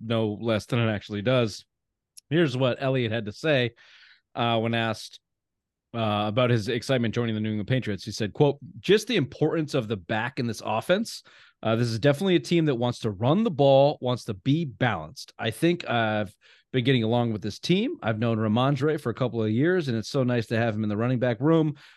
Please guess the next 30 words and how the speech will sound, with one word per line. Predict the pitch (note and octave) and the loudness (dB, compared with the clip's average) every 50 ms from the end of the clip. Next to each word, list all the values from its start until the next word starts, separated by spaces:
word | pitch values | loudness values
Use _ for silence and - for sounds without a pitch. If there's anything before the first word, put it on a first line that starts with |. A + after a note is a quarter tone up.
| _ | _
I | - A#2+ B2+ | -4 -2 0
think | - D3+ C#3 B2 | 2 2 2 2
I've | C3 A#2+ A2+ G#2 | 2 0 0 0
been | F#2 B2+ A2+ | 0 -2 -2
a | A2 | -2
good | G2+ A2+ B2+ A#2 G#2 | -2 -2 -4 -4 -6
fit, | - - - C3 B2 | -6 -2 -2 -2 0
and | A2+ A2+ | -2 -4
I'm | G#2 | -4
having | F#2+ A#2 A2+ G2+ G2+ G2 | -2 -2 -2 -2 -2 -6
fun." | - - - F3 F3 B2+ F#2+ E2+ - _ _ - - - _ - | -6 -2 0 2 2 2 0 -2 -8 _ _ -20 -20 -20 _ -2
Additionally, | C3 E3+ B3 A#3 - A3+ G3 D#3+ | 2 2 2 2 2 0 0 2
Elliott | D3 D3+ D#3 D#3+ E3+ D3 B2+ C3 | 2 4 4 4 2 2 0 -2
was | C#3 B2 - | -2 -2 -4
quick | - - - G3 A3+ A3 - - - _ _ _ _ _ _ _ _ _ - | -6 -2 0 0 0 0 -2 -12 -20 _ _ _ _ _ _ _ _ _ -8
formed | - F3 F3 E3+ E3+ C#3+ | -4 -2 0 0 -2 -4
to | - C3+ | -6 -6
strong, | A#2 - - - E3 E3+ F3 F#3 F#3 D#3+ - - | -8 -6 -2 0 2 2 2 2 0 -2 -6 -8
uh, | B2+ B2 A#2 A2+ A2 G#2+ - | -6 -6 -4 -4 -6 -4 -4
quickly | - A3+ A#3 - B3 A3+ | -4 -4 -4 -4 -6 -6
formed | - - - G3 G3+ F#3+ E3 | -6 -6 -4 -4 -2 0 0
a | C#3 C3 | 0 0
strong | - - - F3+ F3+ F#3 F#3+ F#3+ | -2 -2 -2 0 2 2 2 4
relationship | F3 E3+ F3 D#3+ C3+ - - E3 C3+ | 4 4 4 2 0 -2 -2 -2 -2
with | B2+ A2+ | -4 -4
quarterback | - - D#3+ D3 C3+ C3+ B2 - | -2 -2 0 2 2 0 0 0
Mac | B2+ B2+ A#2 G2+ | 0 0 0 -2
Jones. | F#2+ G#2 B2 C3 D3 F3 A3 G#3 - | -2 0 0 2 2 0 -2 -6 -8
The | - B2 | -8 -8
two | - - E3 D#3+ E3+ E3+ | -2 4 4 6 6 4